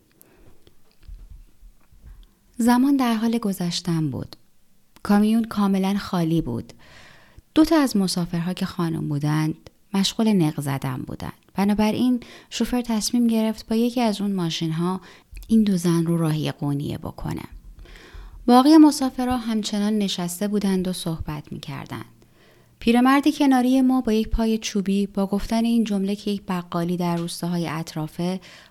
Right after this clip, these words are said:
بلند شد و به نزدیکی ماشین رفت. توبرش رو به پشتش انداخت و به شوفر چند فحش آبدار داد و راه خودش رو در جاده به پیش گرفت. هوا کاملاً تاریک شده بود.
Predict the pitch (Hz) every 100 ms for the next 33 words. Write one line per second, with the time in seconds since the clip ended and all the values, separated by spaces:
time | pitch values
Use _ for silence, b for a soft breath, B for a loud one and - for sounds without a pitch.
0 | _ 208 220 254 254 247 226 208 185 175
1 | 175 156 180 175 160 151 - 147 143 131
2 | 143 _ _ b b b b b b -
3 | 208 214 262 262 254 247 247 254 254 240
4 | 233 214 214 214 226 214 208 196 220 220
5 | - 214 214 208 208 202 - 185 170 -
6 | 165 165 160 160 156 156 B B - 175
7 | 196 196 - 170 160 - 156 135 - 131
8 | 120 135 127 - - - - - - -
9 | - - - - - - - - - -
10 | - - - 247 247 262 233 196 185 175
11 | 175 175 160 143 - - 143 139 - -
12 | -